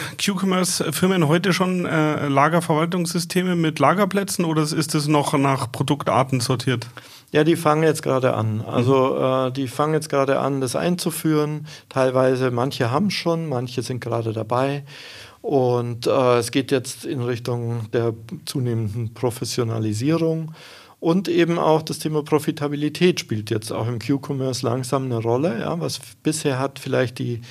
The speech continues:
Speaker 2: Skalierung der Shops, also der Dark Stores, mehr, äh, ähm,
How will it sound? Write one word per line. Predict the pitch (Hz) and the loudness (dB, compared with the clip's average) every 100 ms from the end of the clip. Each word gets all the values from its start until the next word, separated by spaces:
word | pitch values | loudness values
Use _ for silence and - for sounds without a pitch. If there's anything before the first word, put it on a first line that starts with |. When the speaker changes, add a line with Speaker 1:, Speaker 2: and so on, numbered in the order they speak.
| - - - | -18 -20 -18
Speaker 2:
Skalierung | - - 127 123 135 156 143 143 127 | -14 -2 0 2 6 6 8 6 4
der | 117 | 4
Shops, | - 156 156 - | 4 2 2 -4
also | - 113 | -4 -2
der | 117 110 | -2 0
Dark | 117 127 127 | 2 2 -2
Stores, | - 135 131 131 | -2 0 0 -2
mehr, | 120 135 151 170 - | -2 -2 -2 -6 -6
äh, | 127 131 127 - 143 123 | -4 -2 -2 -6 -6 -6
ähm, | 120 123 | -6 -8